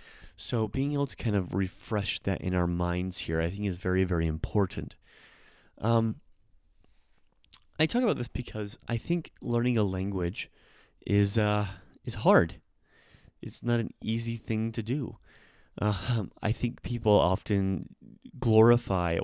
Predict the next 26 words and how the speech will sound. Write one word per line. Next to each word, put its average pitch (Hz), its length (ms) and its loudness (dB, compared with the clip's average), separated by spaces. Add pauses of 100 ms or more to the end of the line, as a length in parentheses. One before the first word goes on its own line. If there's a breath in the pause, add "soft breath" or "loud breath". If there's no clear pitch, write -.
or 87 140 0
talk 101 340 -2
a - 80 -2
lot 92 320 2
about 90 300 2 (480 loud breath)
how 101 180 -2
fun 139 320 2
it 135 40 6
would 131 160 4
be 120 120 2
to 120 80 2
be 117 80 0
able 110 120 6
to 104 100 0
speak - 320 -6
Japanese, 127 920 4
or 101 120 4
how 90 240 2
cool 101 300 6
it 92 40 2
would 95 140 2
be 95 100 0
able 87 120 4
to, - 140 -16
you 90 80 -4
know, 85 140 0